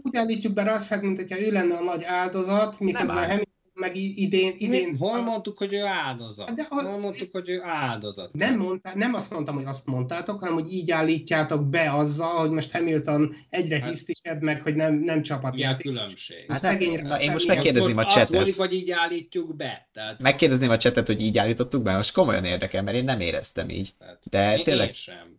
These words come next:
Speaker 2: tényleg rákérdezni, hogy így
Speaker 3: Tehát
Speaker 2: állított, mert
Speaker 3: effektíve két egoista primadonna harc zajlik.
Speaker 2: Na, Oliver kimondta a varázsszót. És egyébként, ha már itt a csapaton belüli harc jött, kérdés, hogy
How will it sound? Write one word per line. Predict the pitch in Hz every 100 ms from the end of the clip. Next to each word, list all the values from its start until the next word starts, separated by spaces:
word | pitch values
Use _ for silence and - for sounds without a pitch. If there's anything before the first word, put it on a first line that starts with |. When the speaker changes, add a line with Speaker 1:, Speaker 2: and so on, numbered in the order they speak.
| -
Speaker 2:
tényleg | 139 95
rákérdezni, | 92 98 104 101 104 110
hogy | 113 -
így | 107 -
Speaker 3:
Tehát | 120 120
Speaker 2:
állított, | 120 139
mert | 170 131
Speaker 3:
effektíve | 170 160 165 165 170
két | 165 175 143 151
egoista | 139 127 123 131
primadonna | 135 123 113 113 113
harc | 127 123 117 101 98
zajlik. | 104 92 85 80 -
Speaker 2:
Na, | 147 127 98 - -
Oliver | - 147 131 127
kimondta | 151 147 113 95 104
a |
varázsszót. | 101 123 - 175 - 101 95 - _ -
És | 120
egyébként, | 131 127 135 131
ha | 127
már | 127 123
itt | 131 127
a | 123
csapaton | - 135 123 107
belüli | 110 113
harc | 104 117 120
jött, | 139 127
kérdés, | 113 101 92 92 - - _ -
hogy | 113 113